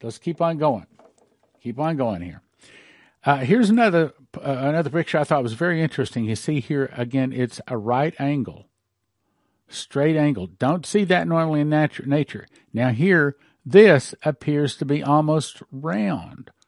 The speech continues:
Don't see circles, don't see straight angles. Another thing I want you to notice here is the brown dirt,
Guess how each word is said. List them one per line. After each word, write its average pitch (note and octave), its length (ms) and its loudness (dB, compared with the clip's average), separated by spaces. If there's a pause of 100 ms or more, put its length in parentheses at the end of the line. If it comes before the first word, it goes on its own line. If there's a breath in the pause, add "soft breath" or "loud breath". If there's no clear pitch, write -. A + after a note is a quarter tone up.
(260)
Don't B2 260 -2
see F3 200 2
circles, E3 500 -2 (260)
don't B2 240 -2
see C#3 140 -2
straight C3 340 -2
angles. A#2+ 460 -6 (1120 soft breath)
Another D#3+ 240 0
thing F3+ 180 0
I E3+ 60 2
want E3 220 0
you D#3 80 0
to C#3 60 -2
notice D3 280 0
here D3+ 220 0
is A#2+ 120 -2
the A2 80 -6
brown C#3 480 0
dirt, F3 460 0